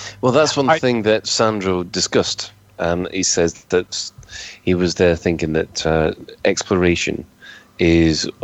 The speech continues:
Speaker 1: uh, one of those things that they will be making a second pass at next year.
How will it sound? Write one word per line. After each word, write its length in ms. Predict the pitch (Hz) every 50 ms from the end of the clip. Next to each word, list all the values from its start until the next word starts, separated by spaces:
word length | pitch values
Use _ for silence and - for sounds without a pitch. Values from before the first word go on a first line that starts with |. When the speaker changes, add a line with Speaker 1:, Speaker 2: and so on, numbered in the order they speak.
| - -
Speaker 1:
uh, 100 | 71 78
one 220 | 78 87 95 92
of 60 | 87 82
those 220 | 87 87 80 -
things 260 | - 82 78 80 78
that 160 | - 80 -
they 100 | 87 87
will 200 | 85 - 101 90
be 140 | 80 - 82
making 340 | 80 80 76 71 - - 76
a 60 | 73
second 320 | - - 80 - 71 67 -
pass 260 | 82 80 71 - -
at 120 | 80 71
next 280 | 71 71 69 - - -
year. 220 | 90 76 69 69